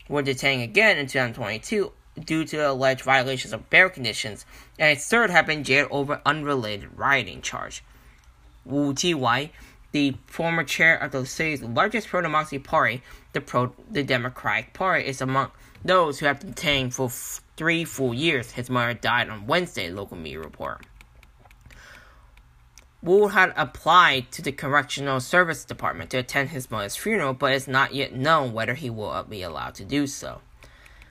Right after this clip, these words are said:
Wu applied for temporary release to attend his fa-, father's funeral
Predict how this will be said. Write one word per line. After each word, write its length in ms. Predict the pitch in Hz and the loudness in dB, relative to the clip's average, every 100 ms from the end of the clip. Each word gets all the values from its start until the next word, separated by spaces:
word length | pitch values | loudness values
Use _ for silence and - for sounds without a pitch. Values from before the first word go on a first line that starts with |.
| - - | -16 -2
Wu 180 | 202 | 2
applied 460 | 233 - 190 185 170 | 2 4 4 4 2
for 320 | - 160 135 | -4 -2 -2
temporary 460 | - 160 143 151 139 | 0 -2 0 0 0
release 460 | 120 127 175 147 - | 0 -2 -2 -2 -2
to 120 | 143 | -4
attend 300 | 131 139 135 | -2 -4 -4
his 180 | 127 - | -6 -8
fa-, 380 | - - - - | -10 -8 -10 -12
father's 380 | - 143 135 127 | 0 2 2 0
funeral 600 | - 220 214 127 80 104 | -4 -2 0 -2 -4 -10